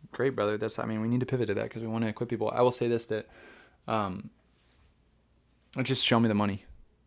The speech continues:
That's the ancients' view of religiosity. That's one of the reasons they just, like, du-, they'll just, like, "Oh, this God's doing shit. I'll, okay, I'll worship him. Oh, this other guy's doing more shit for that guy. I'll worship that one too. Show me the money." I like that, you know, I like that approach because it's like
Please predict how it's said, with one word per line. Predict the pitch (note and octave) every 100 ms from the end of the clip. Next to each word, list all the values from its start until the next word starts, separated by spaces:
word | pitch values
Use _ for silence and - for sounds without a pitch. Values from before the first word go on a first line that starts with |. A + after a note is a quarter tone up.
| -
That's | C3
the | A#2+ A2
ancients' | G#2+ A2 -
view | A2 A2+
of | A2 - -
religiosity. | A2+ A2 A2 A2+ - A#2+ A2+ - _ -
That's | C3
one | D#3+
of | C#3
the |
reasons | A2+ B2 A2+
they |
just, | G#2+ G2+
like, | G#2 - -
du-, | G#2 G#2+ -
they'll | A2
just, | G2
like, | G2 G#2+
"Oh, | C3+ D#3+
this | G#2+ A2
God's | C#3 C3+
doing | C#3+ D3
shit. | D3+ D#3 - _ -
I'll, | A#2 - _ A#2+
okay, | A#2 A#2+ B2+ -
I'll | A2
worship | B2+ A2 A#2+
him. | B2 C#3+
Oh, | C3
this | A#2+
other | A#2 B2+
guy's | C3+ A#2+
doing | A#2
more | G2+ A2+
shit | - D3
for | A2+
that | A2
guy. | A#2 D3+ C#3 _ -
I'll | B2+
worship | C#3 D3
that | D#3
one | D#3
too. | E3 D3 - - - -
Show | - C3
me |
the | D#3
money." | C3 B2+ G2 _ _ _ - -
I | -
like | B2 A#2+ C3+
that, | - F#3 - - - _ _ _
you | D3+ D#3+
know, | F3 -
I | -
like | A#2 C3 -
that | D3+
approach | D3 D#3 E3 - - _ _ -
because | B2 A#2 A2
it's | G#2+
like | B2 A2+